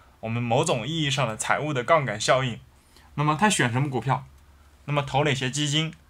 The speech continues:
包括企业要不要上市？是去美国上市？我们知道很多像百度啊，像这个马云的阿里巴巴都是在美国纳斯达克上市的。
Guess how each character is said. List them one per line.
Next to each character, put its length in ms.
包 200
括 320
企 240
业 160
要 120
不 80
要 80
上 200
市？ 240
是 160
去 120
美 200
国 120
上 180
市？ 240
我 80
们 100
知 80
道 60
很 140
多 120
像 220
百 160
度 180
啊， 220
像 280
这 80
个 120
马 200
云 200
的 100
阿 100
里 80
巴 140
巴 260
都 140
是 80
在 100
美 180
国 200
纳 120
斯 120
达 120
克 160
上 180
市 160
的。 120